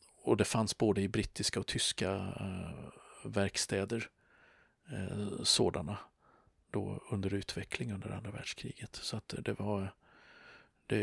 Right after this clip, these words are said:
är egentligen mer än som går att skildra så här i detalj i ett litet, i, i, i en liten podd, om vi inte ska göra ännu fler avsnitt så att säga. Men, eh, men, eh, jag, jag tycker att det här är, det här är, ehm,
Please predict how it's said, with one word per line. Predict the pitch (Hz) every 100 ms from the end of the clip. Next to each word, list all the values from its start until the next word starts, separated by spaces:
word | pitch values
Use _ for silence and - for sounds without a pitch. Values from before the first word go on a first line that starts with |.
| 104
är | 104 104 107
egentligen | 113 107 98 117 110
mer | 113 101 104
än | 120
som | 101 104
går | 101 98
att | 98
skildra | - 120 98 87 101
så | -
här | 113 92
i | -
detalj | 104 - 101 98 104
i | 104
ett | 104 -
litet, | - - 101 -
i, | - 101 107 - - - - - - -
i, | - 110 104 120
i | 113
en | 110
liten | 107 110
podd, | - 120 139
om | 107 107 107
vi |
inte | 104 107
ska | - 104
göra | 101 98
ännu | 98 95
fler | - 101
avsnitt | 95 95 - 107
så | - -
att | -
säga. | - 113 - - - - - - -
Men, | - 101 95
eh, | 98 92 90 90 92 - - - - - _ - _ -
men, | 113 101 90
eh, | 90 90 92 101
jag, | 98 -
jag | 98 95
tycker | - - 120
att | -
det | 127
här | 117 101
är, | 101 98 95 - _ _
det | - 101
här | 107 98 95
är, | 104 95 95 90 90 95
ehm, | 98 95 101